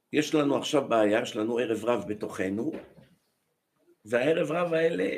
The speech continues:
עושים כל מה שרק אפשר כדי להשמיד אותנו מבפנים. היום שמעתי, עכשיו הייתי אצל איזה שני גאוני עולם בסייבר, במחשבים. הם פיתחו תוכנה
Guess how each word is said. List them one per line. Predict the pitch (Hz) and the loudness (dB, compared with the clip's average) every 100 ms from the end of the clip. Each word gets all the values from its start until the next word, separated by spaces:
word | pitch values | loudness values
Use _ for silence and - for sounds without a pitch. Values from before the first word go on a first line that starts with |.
| - | -8
עושים | 143 - - 175 | -10 -10 -8 -8
כל | - - 92 | -2 0 0
מה | 90 165 | 0 -2
שרק | - 143 147 147 | 0 -2 -2 -4
אפשר | - - 156 175 190 | -6 -2 0 2 0
כדי | - 135 143 | -4 0 0
להשמיד | 139 - 151 143 | 0 -2 2 2
אותנו | 135 - 123 | 4 2 0
מבפנים. | 113 104 104 110 - - _ _ _ _ _ _ _ _ _ _ _ | -6 -6 -8 -10 -16 -18 _ _ _ _ _ _ _ _ _ _ _
היום | 117 147 | 2 4
שמעתי, | 147 139 135 156 - 123 117 107 - _ _ - | 4 2 8 8 8 -2 -2 -4 -8 _ _ -12
עכשיו | 95 - 135 | -10 -4 -2
הייתי | 127 - 131 | -2 -2 -4
אצל | 113 120 | -6 -6
איזה | 101 95 | -6 -6
שני | - 117 120 117 104 | -8 -2 0 0 -2
גאוני | 87 87 107 110 127 | -4 -2 0 2 2
עולם | 113 113 117 107 | 2 2 0 0
בסייבר, | 98 98 92 - - - - - - 135 123 92 90 - - - | 0 0 0 -4 -14 -20 -20 -14 2 6 6 6 0 -2 -20 -8
במחשבים. | 95 - - - 107 80 _ _ - _ _ _ _ - | -6 -6 -10 -6 -6 -6 _ _ -20 _ _ _ _ -2
הם | 143 | -2
פיתחו | 135 120 - 151 | -2 -6 2 2
תוכנה | 147 - - 123 131 165 | 2 -4 -4 0 2 2